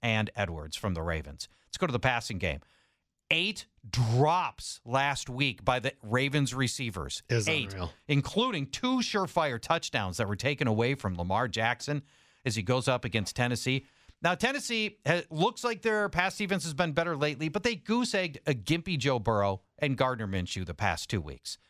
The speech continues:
Speaker 1: The previous three quarterbacks to face Tennessee averaged three hundred yards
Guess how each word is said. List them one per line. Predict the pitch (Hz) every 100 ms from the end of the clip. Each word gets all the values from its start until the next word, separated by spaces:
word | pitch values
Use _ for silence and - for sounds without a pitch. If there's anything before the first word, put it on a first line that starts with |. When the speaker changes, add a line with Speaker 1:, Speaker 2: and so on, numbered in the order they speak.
| _ _ -
Speaker 1:
The | 113
previous | - 196 262 254 185 139
three | - 117
quarterbacks | - 110 87 80 71 -
to | 120
face | - 123 -
Tennessee | 127 104 90 - 113 69 _ _ _ _ -
averaged | 139 180 101 80 - - _ _
three | - - 131 139
hundred | 104 131 123 101
yards | 78 104 101 95